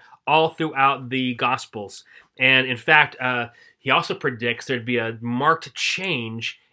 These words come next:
in the ministry of the Holy Spirit. This is from John chapter fourteen, verses sixteen through seventeen. It says this.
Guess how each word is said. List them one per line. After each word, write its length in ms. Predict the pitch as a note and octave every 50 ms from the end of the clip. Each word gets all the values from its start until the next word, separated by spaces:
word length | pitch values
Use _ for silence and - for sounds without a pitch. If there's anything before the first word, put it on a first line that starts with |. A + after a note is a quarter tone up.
| _ -
in 100 | B2+ C3
the 80 | C3+
ministry 540 | C3+ C3+ C#3 D#3 D#3 D#3 - - - C3 A#2+
of 80 | A#2+ A2
the 80 | A#2
Holy 240 | G#2 A#2+ A2+ G#2 G2
Spirit. 420 | - - - G#2+ G2 F#2+ - - _ _ _ _ _ _ _ - -
This 240 | A#2 A#2+ D#3 D#3+ -
is 120 | E3+ -
from 160 | - D3+ C#3
John 260 | A#2+ A2 C#3 B2+ C3 B2+
chapter 280 | - C3+ A#2+ - B2
fourteen, 480 | - - C#3 C3 B2 B2 - C3+ A#2+ A2+
verses 260 | A2+ A2+ - G#2+ -
sixteen 340 | - C3 - - - A#2 G#2+
through 100 | A2 G#2+
seventeen. 500 | - - B2 A#2 A#2 A2 G#2+ - G2+ G2
It 60 | -
says 240 | - A#2+ G#2+ G#2+ A2
this. 440 | B2 A#2 G#2 - - - - -